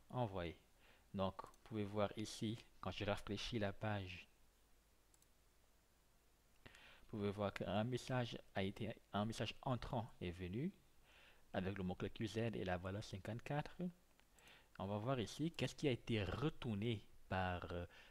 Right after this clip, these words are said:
Play S M S à cet individu-là. Donc je rafraîchis cette page-ci.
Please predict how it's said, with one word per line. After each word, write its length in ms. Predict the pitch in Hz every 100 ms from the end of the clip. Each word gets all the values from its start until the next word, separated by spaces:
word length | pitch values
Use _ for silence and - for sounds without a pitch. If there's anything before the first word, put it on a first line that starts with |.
| -
Play 140 | - 95
S 160 | 110
M 160 | 101 104
S 160 | 147 - -
à 180 | 131 139
cet 300 | - 123 -
individu-là. 680 | 135 107 98 92 87 82 - - - - - -
Donc 140 | 101 87
je 120 | 98
rafraîchis 520 | 104 - 117 - -
cette 220 | 101 92
page-ci. 680 | - 92 - - 151 160